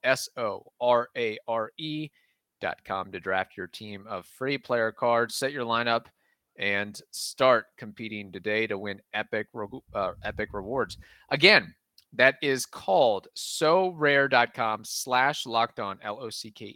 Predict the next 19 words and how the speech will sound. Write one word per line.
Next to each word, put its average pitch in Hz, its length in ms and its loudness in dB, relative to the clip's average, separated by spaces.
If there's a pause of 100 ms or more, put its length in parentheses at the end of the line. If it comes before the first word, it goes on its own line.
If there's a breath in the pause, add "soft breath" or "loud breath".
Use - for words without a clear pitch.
E 98 140 -18
D 92 320 -16
O 98 140 -6
N, 95 360 -8 (480)
to 101 460 -8
start - 540 -10 (120)
playing 82 440 -14 (100)
today. 82 460 -10 (1700)
All 127 140 6
right, 147 400 8
um, 143 380 8
despite 156 440 4
the 160 100 -2
Rays 151 300 0
losing 143 440 -4
by 123 340 4
a 120 140 -6
score 135 800 -2 (140)
of 110 440 -2